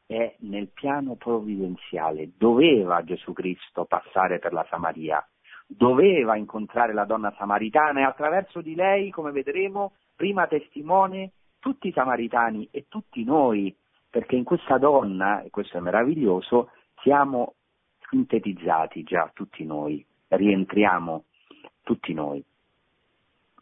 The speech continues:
Bene, e, <clears throat> ehm, Gesù Cristo quindi, eh, doveva attraversare la Samaria.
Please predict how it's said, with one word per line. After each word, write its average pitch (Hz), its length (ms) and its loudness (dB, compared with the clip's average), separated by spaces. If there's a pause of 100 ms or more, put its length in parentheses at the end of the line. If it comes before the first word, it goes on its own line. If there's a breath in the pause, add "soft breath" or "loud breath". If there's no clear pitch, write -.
(920 loud breath)
Bene, 123 420 4
e, 139 360 4
<clears throat> - 400 -4 (1080 loud breath)
ehm, 104 920 4
Gesù 147 280 2
Cristo 214 420 4
quindi, 156 560 2
eh, 117 120 0
doveva 135 460 6
attraversare 113 1040 0
la 101 260 -2
Samaria. 98 640 -6